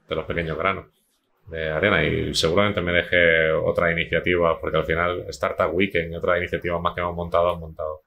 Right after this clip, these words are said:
ha-, han aportado otras cosas. Pero bueno, quizás no es esa definición de comunidad que tengo ahora mismo en mente de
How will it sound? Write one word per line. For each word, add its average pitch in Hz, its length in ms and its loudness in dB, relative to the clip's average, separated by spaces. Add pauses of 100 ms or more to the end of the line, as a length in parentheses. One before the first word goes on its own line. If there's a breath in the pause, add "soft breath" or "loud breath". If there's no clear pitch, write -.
(240)
ha-, 113 200 0
han 110 80 -2
aportado 101 360 2
otras 85 160 -4
cosas. - 280 -10 (280)
Pero 95 140 -2
bueno, 85 260 -8 (280)
quizás 117 280 -2
no 113 160 0
es 110 160 4
esa 107 160 4
definición 101 460 2
de 101 100 2
comunidad 92 420 0
que 87 80 0
tengo 87 160 -2
ahora 87 140 2
mismo 82 180 -2
en 80 60 -6
mente 82 280 -6
de 82 220 -2